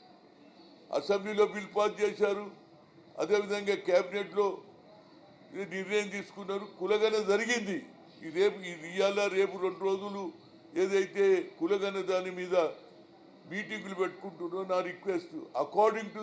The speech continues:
our population, జితనా హిస్సేదారి ఉత్తా-, దారు-, హిస్సేదారి, జితనా హిస్సేదారి యుక్తి భాగీదారి అన్న లెక్క ప్రకారంగా మా రాష్ట్రంలో కూడా తప్పనిసరిగా బడ్జెట్ ఎక్కువ పెంచాలి. ఎందుకంటే మా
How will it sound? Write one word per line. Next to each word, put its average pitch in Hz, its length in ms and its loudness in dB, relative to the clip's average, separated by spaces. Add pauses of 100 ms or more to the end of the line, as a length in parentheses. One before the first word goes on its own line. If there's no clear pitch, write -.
(120)
our 190 160 4
population, 190 800 2 (300)
జితనా 196 320 -6
హిస్సేదారి 208 640 2
ఉత్తా-, 202 320 -2 (920)
దారు-, 165 280 0 (640)
హిస్సేదారి, 208 720 2 (540)
జితనా 165 300 -6
హిస్సేదారి 196 600 0
యుక్తి 202 280 -10
భాగీదారి 185 640 2
అన్న 175 220 0
లెక్క 170 420 -2
ప్రకారంగా 180 680 0 (760)
మా 180 120 6
రాష్ట్రంలో 185 720 4
కూడా 139 280 0 (240)
తప్పనిసరిగా 180 720 -2
బడ్జెట్ 170 520 2
ఎక్కువ 190 280 0
పెంచాలి. 180 520 0 (640)
ఎందుకంటే 214 340 2
మా 214 240 2